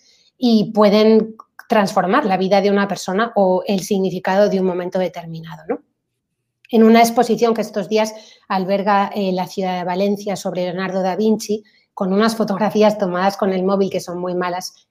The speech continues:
el, el científico y artista decía, "Date cuenta que todo está conectado, aprende a ver". Y, mm, las personas que hoy traigo aquí son personas que, eh, generaron conexiones entre sí conmigo en el dos mil veinte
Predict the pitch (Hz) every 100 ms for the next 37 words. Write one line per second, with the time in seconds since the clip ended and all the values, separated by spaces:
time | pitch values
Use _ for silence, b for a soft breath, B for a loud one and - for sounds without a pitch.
0 | - 196 180 180 180 - 185 180 180 175
1 | - 202 196 226 233 226 208 185 170 220
2 | 220 196 185 - 202 208 B _ - 208
3 | 226 226 208 220 214 180 196 202 - 202
4 | 196 185 - 196 190 190 b - 185 185
5 | 185 175 165 170 170 - _ _ _ _
6 | - 226 214 208 196 190 190 185 _ _
7 | - 208 226 226 233 240 262 247 254 247
8 | 247 240 208 - 302 403 - 208 208 202
9 | - 196 214 208 - 185 180 - _ -
10 | 208 202 175 214 190 185 190 208 220 220
11 | B - 220 202 202 233 214 220 220 196
12 | 185 175 - 247 240 214 185 202 214 214
13 | 190 185 180 175 175 196 190 180 180 180
14 | 262